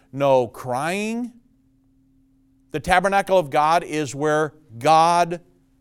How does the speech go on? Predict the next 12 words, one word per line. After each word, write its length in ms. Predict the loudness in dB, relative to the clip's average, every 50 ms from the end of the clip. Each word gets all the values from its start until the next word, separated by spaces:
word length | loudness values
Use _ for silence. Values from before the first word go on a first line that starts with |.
| _ _ _ _ _ _ -8
dwells. 460 | -4 -2 0 2 2 0 0 -4 -12 _ -10
Now 120 | -8 -6
remember, 460 | -6 -4 -2 -2 0 0 0 -2 -2 -6 _ _ _ _ -8
we're 100 | -6 -6
describing 500 | -6 -4 -2 0 0 0 0 -4 -8 -8
the 100 | -10 -10
church 380 | -8 -4 -2 -2 -2 -2 -4
here. 260 | -8 -8 -8 -8 -10 _ _ _ -10
Keep 160 | -10 -8 -6
this 180 | -6 -6 -4
in 120 | -4 -4 -2
mind. 360 | -2 -4 -4 -6 -8 -14